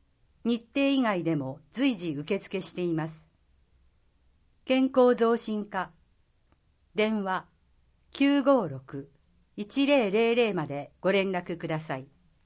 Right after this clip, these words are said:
市民で五十歳以上の方へ、検診費用助成事業を活用しましょ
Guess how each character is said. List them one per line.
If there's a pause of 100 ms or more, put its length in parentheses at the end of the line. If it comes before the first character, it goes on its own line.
(2000)
市
民
で
五
十
歳
以
上
の
方
へ、 (920)
検
診
費
用
助
成
事
業
を
活
用
し
ま
し
ょ